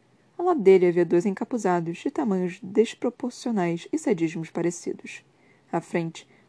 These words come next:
um sujeito bizarro, vestindo uma camisa surrada do Black Sabbath, e com um semblante sério no rosto que não lembrava um homem, mas uma coisa.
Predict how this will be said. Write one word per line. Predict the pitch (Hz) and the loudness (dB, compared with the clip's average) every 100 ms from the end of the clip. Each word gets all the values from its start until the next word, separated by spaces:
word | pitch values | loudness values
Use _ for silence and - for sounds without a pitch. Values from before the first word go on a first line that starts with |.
| - | -10
um | 349 | -4
sujeito | 320 311 330 | 0 0 0
bizarro, | 285 226 214 202 165 | -2 0 0 0 0
vestindo | 175 - 190 | -2 -2 -4
uma | 185 | -4
camisa | 214 190 190 | -2 -2 -2
surrada | - 233 202 185 | -4 -2 0 0
do | 165 | -2
Black | 165 - | -4 -6
Sabbath, | - - - - - _ _ _ - | -8 -8 -10 -14 -20 _ _ _ -4
e | 175 | -4
com | - 160 | -2 -8
um | |
semblante | - 185 175 185 | -6 -4 -4 -6
sério | - 185 196 175 | -4 0 2 0
no | |
rosto | 165 165 170 - | -4 -4 -4 -6
que | - | -6
não | 196 220 | -4 -2
lembrava | 214 196 190 180 | 0 0 0 -2
um | |
homem, | 160 156 160 - _ _ - | -6 -6 -10 -14 _ _ -10
mas | 285 | -6
uma | 190 - | -4 -4
coisa. | - 165 175 170 | 0 0 0 -6